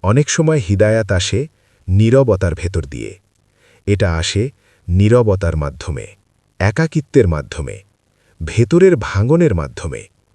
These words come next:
এই ভাঙন বাহ্যিক নয়, এটা অহংকারের ভাঙন,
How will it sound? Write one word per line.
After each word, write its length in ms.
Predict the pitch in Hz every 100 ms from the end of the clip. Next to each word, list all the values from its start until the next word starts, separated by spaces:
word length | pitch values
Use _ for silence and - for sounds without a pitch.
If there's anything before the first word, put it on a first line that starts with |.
| _ _ _ _ -
এই 160 | 185
ভাঙন 420 | 147 123 170 190 104
বাহ্যিক 400 | 107 101 - 170
নয়, 300 | 170 170 - _ _ _ _ _ -
এটা 220 | 107 117 95
অহংকারের 720 | 92 95 127 143 131 101 90
ভাঙন, 500 | 71 - 73 55 50